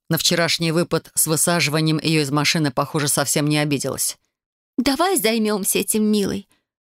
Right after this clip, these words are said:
Она обдает меня жарким взглядом, как только мы оказываемся в комнате. Ну, по идее, я ее для этого и привез. Собираюсь раз и навсегда отрезать от себя прошлое.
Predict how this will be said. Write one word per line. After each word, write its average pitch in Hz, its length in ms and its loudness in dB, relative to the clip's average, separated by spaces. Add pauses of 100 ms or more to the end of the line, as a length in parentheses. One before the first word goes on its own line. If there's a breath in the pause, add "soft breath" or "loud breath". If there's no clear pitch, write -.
Она 151 200 2
обдает 156 360 0
меня 151 220 2
жарким 147 340 0
взглядом, 143 460 0
как 143 180 -4
только 143 280 -2
мы 147 120 2
оказываемся 139 640 0
в - 60 -16
комнате. 139 520 -2 (560 soft breath)
Ну, 143 560 2 (140)
по 156 240 2
идее, 165 380 4
я 151 240 2
ее 175 120 2
для 151 240 2
этого 143 200 -2
и 135 60 2
привез. 139 540 0 (800)
Собираюсь 175 640 2
раз 170 260 0
и 165 40 0
навсегда 156 560 0
отрезать 147 520 -2
от 139 120 0
себя 135 240 0
прошлое. 127 540 -2